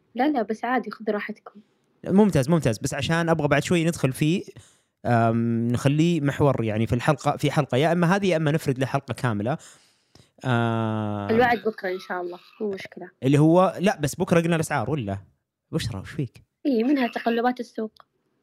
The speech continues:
Speaker 1: ليش
Speaker 2: طيب،
Speaker 1: لا؟
Speaker 2: بس ترى، ترى دسم الموضوع هذا وفي تجارب كثيرة. آم، آه، طيب، عموما، آه، هذه إجابتي.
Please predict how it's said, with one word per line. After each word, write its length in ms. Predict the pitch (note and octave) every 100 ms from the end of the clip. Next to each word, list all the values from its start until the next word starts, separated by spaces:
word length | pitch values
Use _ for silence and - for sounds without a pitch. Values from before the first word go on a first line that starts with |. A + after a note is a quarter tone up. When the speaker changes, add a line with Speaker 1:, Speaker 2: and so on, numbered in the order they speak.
| _ _ _ _ _ _ -
Speaker 1:
ليش 100 | G#3
Speaker 2:
طيب، 180 | D#3 C3
Speaker 1:
لا؟ 60 |
Speaker 2:
بس 140 | D#3 -
ترى، 260 | F3+ F#3
ترى 260 | D#3 E3+ D3+
دسم 360 | D3+ - A#2
الموضوع 360 | A2+ B2 C3 A#2
هذا 240 | A2 A#2
وفي 160 | G2+ -
تجارب 380 | C#3 C3+ C3 A#2
كثيرة. 400 | A#2 B2+ G#2 G#2 - - - - -
آم، 580 | A#2+ A#2 A#2 A2+ A2 - -
آه، 240 | - D2+
طيب، 300 | - D3+ A2+
عموما، 280 | D#3+ E3+ G#2+ - - - _ _ _ _ _ _
آه، 40 | A2
هذه 320 | A#2+ G3 F#3+
إجابتي. 520 | F3 D3+ B2 E3 G3